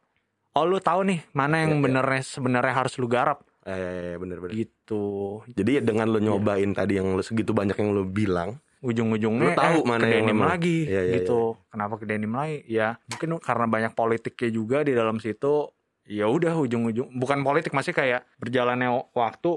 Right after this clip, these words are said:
Speaker 1: gua nyobain kiri atau kanan kayaknya bukan gua.
Speaker 2: Oke, oke.
Speaker 1: Sampai ujung-ujungnya ya udahlah, gua, gua pelajarin lagi, gua dalemin lagi, eh,
Speaker 2: Oke.
Speaker 1: denim sampai ujung-ujungnya terakhir lah Hamjinsku gitu lah.
Speaker 2: Oke, oke.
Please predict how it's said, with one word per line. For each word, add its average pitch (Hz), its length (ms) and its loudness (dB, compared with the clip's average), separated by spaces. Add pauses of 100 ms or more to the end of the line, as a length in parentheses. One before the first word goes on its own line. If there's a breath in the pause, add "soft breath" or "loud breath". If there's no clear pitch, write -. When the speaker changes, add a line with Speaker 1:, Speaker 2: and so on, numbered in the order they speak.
Speaker 1:
gua 156 340 0
nyobain 131 420 0
kiri 131 300 0
atau 160 160 -2
kanan 143 260 -2
kayaknya 160 220 -2
bukan 117 280 -2
gua. 147 280 2
Speaker 2:
Oke, 98 240 -2
oke. 92 240 -4 (160)
Speaker 1:
Sampai 107 260 -2
ujung-ujungnya 110 380 0
ya 127 80 0
udahlah, 117 320 0 (180)
gua, 117 220 -2 (180)
gua 120 240 -6
pelajarin 107 540 0
lagi, 131 420 -4
gua 113 220 -4
dalemin 101 400 -2
lagi, 120 320 -6 (240)
eh, 104 240 -8
Speaker 2:
Oke. 101 80 -6
Speaker 1:
denim 110 260 0
sampai 107 300 -4
ujung-ujungnya 107 640 -4 (220)
terakhir 107 400 2
lah 104 140 0
Hamjinsku 113 580 0
gitu 127 260 -4
lah. - 80 -10
Speaker 2:
Oke, 98 300 0
oke. 90 300 -2